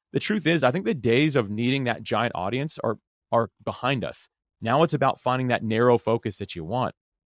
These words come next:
And just to use, like, a totally random example, it's just because I just saw somebody out the window walking their dog. If you start a dog walking podcast, like, how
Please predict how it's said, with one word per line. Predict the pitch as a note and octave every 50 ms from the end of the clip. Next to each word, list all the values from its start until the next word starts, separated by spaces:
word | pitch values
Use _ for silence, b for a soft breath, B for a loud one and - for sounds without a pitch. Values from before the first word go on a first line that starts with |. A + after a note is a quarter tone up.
| _ _ -
And | B2+ C3 C3 A#2
just | A2+ D#3 D#3 -
to | E3
use, | D3+ D3+ D3+ C3
like, | C3+ C3 A#2
a | G#2+
totally | - - - D3+ F3 F3 D#3+ C#3+
random | A2+ G#2+ A2+ A#2 B2+ B2+ B2+ A#2
example, | A2+ G2 G2 A2+ A2 G#2 G2 - F#2 F2
it's | F2 F#2 -
just | - G#2+ - -
because | - A#2 A2
I | G#2
just | F#2+ A#2 A2 -
saw | - A#2 A2
somebody | - - A2+ A2 G#2+
out | G2
the | - G2
window | G#2 A2 G#2+ G2 G2+ G2 G2+ G2+ - _ _ _ _ _
walking | - A2+ G#2+ G#2 - A#2+ A2
their | G#2+ G2+
dog. | F#2 B2 B2+ A2 D#2+ E2+ - _ _ _ _ _ _ _ -
If | A#2+ G2
you | C3 E3+
start | D#3+ - - D#3+ D#3+ D#3+ -
a | C3+ C3+ C3
dog | A2 G2 - B2+ A2+ B2+ C#3 C#3 A#2
walking | A2 A2+ A2 B2 B2+ - A#2+ A2
podcast, | - - - G#2+ A#2+ A#2 - F#2 D2 B1 - -
like, | G2+ -
how | - - A#2+ C3+ C#3 C#3